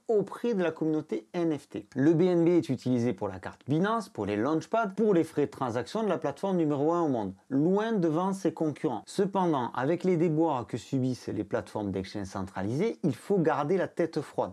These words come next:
Du B N B, oui, mais attention à son cours qui pourrait être très, très, très volatile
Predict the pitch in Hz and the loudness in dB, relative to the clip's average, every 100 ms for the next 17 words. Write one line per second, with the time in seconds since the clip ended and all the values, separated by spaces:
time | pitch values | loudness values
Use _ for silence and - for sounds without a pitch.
0 | - 113 139 131 131 127 123 110 104 - | -6 -2 0 4 4 4 2 2 0 -6
1 | - 95 123 214 330 _ _ _ 104 123 | -6 0 2 2 0 _ _ _ -4 -4
2 | - 196 196 175 151 - 202 175 - 180 | -4 -6 -4 -4 -4 -2 -4 -4 -2 -4
3 | 165 190 - - 95 117 107 170 160 - | 0 -2 -2 -6 -2 -2 -2 -4 -6 -10
4 | - 147 196 - - _ - 160 147 - | -8 -2 0 -2 -8 _ -4 -2 -2 -6
5 | - - 107 196 175 147 113 - 196 | -20 -10 -2 0 2 2 0 0 -2